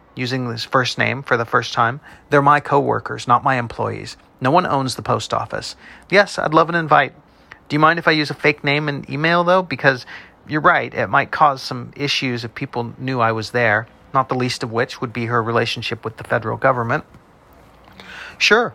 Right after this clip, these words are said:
Bob told her. "Let me get a pen so I can write down your details." Bob got up and went back inside, and while he was inside, Zeta arrived with the day's mail. She knew who he was because she had studied Bob's route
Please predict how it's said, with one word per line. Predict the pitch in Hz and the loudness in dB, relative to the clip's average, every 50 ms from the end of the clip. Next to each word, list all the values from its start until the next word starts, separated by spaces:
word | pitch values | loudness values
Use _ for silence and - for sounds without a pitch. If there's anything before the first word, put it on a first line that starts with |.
| - - | 2 4
Bob | 139 135 131 - | 4 4 4 2
told | - 127 120 123 | -2 -2 0 2
her. | 160 165 | 0 2
"Let | 151 147 165 | 2 2 0
me | 180 | 2
get | 170 196 180 | 4 4 2
a | 180 | 2
pen | - - 165 160 143 | 2 2 0 0 2
so | - 147 | 2 2
I | 135 | 2
can | 131 - 139 135 | 2 2 2 2
write | 131 131 - | 2 2 2
down | 143 135 135 | 0 0 0
your | 131 120 | -2 -6
details." | - 143 147 - - 113 107 107 117 - - - - - - - _ _ | -6 -8 -8 -4 -2 -2 -2 -2 -6 -10 -14 -20 -20 -20 -20 -20 _ _
Bob | - 131 135 135 | 4 4 4 4
got | 131 165 165 175 151 | 6 6 6 6 6
up | 139 135 - | 4 0 -6
and | 123 123 | -6 -4
went | 117 117 117 | -4 -2 0
back | - 120 110 - - | 2 0 0 0 -2
inside, | 117 117 113 - - 113 110 110 104 - _ _ _ | -10 -10 -6 -4 -2 -2 -2 -2 -4 -8 _ _ _
and | - 127 135 | -6 0 2
while | 139 139 | 4 4
he | 135 165 202 | 4 2 0
was | 202 170 - | -2 -2 -2
inside, | - 127 113 - - 113 104 107 113 117 | -4 -6 -6 -2 0 2 2 2 2 0
Zeta | 120 127 143 139 135 123 | 0 0 2 2 2 0
arrived | 113 107 104 104 98 101 101 - | 0 0 0 0 0 0 -2 -6
with | 113 110 | -10 -10
the | - 110 | -6 -2
day's | - 113 110 104 107 | -2 -2 -2 -2 -2
mail. | 123 139 139 120 107 113 113 - _ - - - - - - | -2 0 0 0 0 -2 -6 -10 _ -20 -20 -20 -20 -14 -8
She | - - - 170 | -4 -2 0 0
knew | 185 190 190 160 | 2 2 0 0
who | 143 156 147 | -2 -2 -2
he | 143 135 | 0 2
was | 120 117 110 110 110 | 2 4 4 2 2
because | - - 120 - 135 127 120 | 0 -2 0 2 2 0 2
she | - - | 0 -4
had | 127 120 | -4 -6
studied | - - - 139 131 131 117 113 | -2 2 2 2 2 2 0 2
Bob's | 117 113 110 110 110 - | 2 4 4 2 0 -4
route | 117 107 110 - | -4 -4 -4 -4